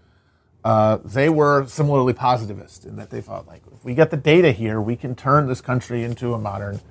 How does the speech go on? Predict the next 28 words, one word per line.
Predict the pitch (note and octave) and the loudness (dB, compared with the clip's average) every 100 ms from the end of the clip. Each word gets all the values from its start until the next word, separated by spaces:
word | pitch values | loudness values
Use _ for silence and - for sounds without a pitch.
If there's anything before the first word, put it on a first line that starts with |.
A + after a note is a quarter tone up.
| - - | -20 -20
society, | - A2 D3+ D#3+ D#3 D3+ | -12 -4 2 2 2 0
and | C#3+ | -2
all | B2 A#2+ | 0 0
of | A#2 | 0
our | A#2 A2+ A2 A2 - - A2 G#2+ - C3+ F2+ | 0 -2 -4 -10 -20 -18 -14 -14 -16 -20 -6
l-, | B2+ | -4
problems, | - - D#3 D#3 C#3+ A#2+ | -4 2 4 4 2 -4
which | - | -6
are | A2+ | -4
lingering, | A2 C#3 C#3+ C#3+ C3+ C3 - - _ _ _ _ | 0 2 4 2 2 -4 -8 -20 _ _ _ _
uh, | B2 - | -8 2
issues | C3+ - C3 B2 G#2+ | 2 4 2 2 0
that | - G2 | -6 -6
come | B2+ A2 | -4 -4
from | A#2 | -4
colonialism | G#2+ G2+ A2 A#2 A2+ G#2 A2+ G#2 | -8 -4 0 2 2 0 -2 -6
and, | F#2+ - - | -8 -14 -16
uh, | G2 - - - | -16 -16 -20 -18
and | A2 | -12
racism | A2+ A#2+ - A2 A#2 | -4 -4 -2 -4 -4
and | A2+ | 0
everything | B2 B2+ B2+ | 4 6 4
else, | A#2 A2 - - - - - | 2 -2 -6 -16 -20 -20 -6
will | B2+ D3 | -2 0
be | C3 B2 B2+ | -2 0 0
resolved." | A#2+ A2+ A#2 A2 - - _ _ _ _ _ _ _ _ _ _ _ _ _ _ _ _ _ _ _ - | -2 -2 0 -2 -4 -16 _ _ _ _ _ _ _ _ _ _ _ _ _ _ _ _ _ _ _ -2
And, | A#2 B2 A#2+ | 2 2 2
uh, | A#2 A#2 A#2 A2+ A#2 | 2 4 4 2 0